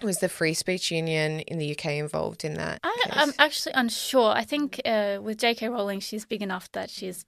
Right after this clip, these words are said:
Speaker 2: been able to handle this matter on her own.
Speaker 1: Right.
Speaker 2: I, um, assume we offered, but I'm not sure. Um, so in that instance, I, this is a, this is a direct action, I would say, that, you know, it's not, it's one thing to say something, it's another thing to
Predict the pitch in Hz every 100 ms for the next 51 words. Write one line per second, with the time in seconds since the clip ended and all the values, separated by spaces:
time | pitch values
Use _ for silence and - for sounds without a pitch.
0 | _ 196 190 185 185 214 190 _ _ -
1 | 185 185 180 175 - 196 180 185 185 185
2 | 185 185 147 147 - - _ _ 196 190
3 | 190 180 - 208 - 214 196 - 185 185
4 | 202 - - 185 180 180 - - 175 -
5 | - - - _ 220 202 208 196 196 214
6 | - _ _ _ _ - 262 240 240 254
7 | 311 - 254 - 233 220 226 - _ -
8 | _ _ _ _ 240 302 320 262 - 233
9 | 262 269 262 - 220 208 208 214 - -
10 | 226 - 202 165 185 185 - 151 180 -
11 | 180 - _ - 208 185 208 214 226 -
12 | 220 214 233 233 220 214 - 214 214 202
13 | 190 185 185 208 208 190 196 196 196 190